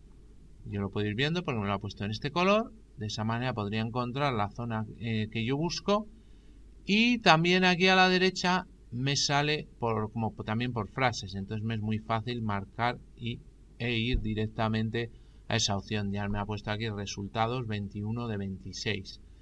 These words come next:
Entonces yo es una manera fácil de ir. Eh, aquí, si yo ahora cierro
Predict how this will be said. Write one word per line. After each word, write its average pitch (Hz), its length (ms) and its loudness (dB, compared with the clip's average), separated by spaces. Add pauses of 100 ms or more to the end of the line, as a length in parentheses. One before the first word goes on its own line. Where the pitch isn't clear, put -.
(280)
Entonces 107 400 0
yo 107 280 0
es 107 160 -4
una 107 160 0
manera 104 340 0
fácil 110 420 -6
de 92 180 -6
ir. 90 100 -10 (640)
Eh, 147 580 4 (280)
aquí, 202 680 2 (100)
si - 280 -6
yo 151 120 2
ahora 156 200 6
cierro 151 520 0